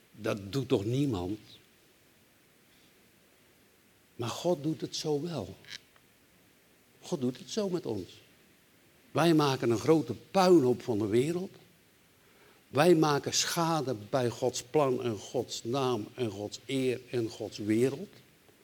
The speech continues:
En zelfs onze lichamen maken we soms kapot, die eigenlijk ook van God zijn.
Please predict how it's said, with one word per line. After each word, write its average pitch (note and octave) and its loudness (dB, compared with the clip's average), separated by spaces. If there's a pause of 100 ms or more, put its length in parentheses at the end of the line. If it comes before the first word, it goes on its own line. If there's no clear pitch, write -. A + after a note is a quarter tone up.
(680)
En A2+ -2
zelfs A#2 -4
onze G#2 0
lichamen C3 0
maken C3+ 0
we B2+ 0
soms C#3 -6
kapot, C#3 -6 (720)
die A#2+ -8
eigenlijk G#2 -6
ook D3 2
van - -8
God - -6
zijn. C#3+ -4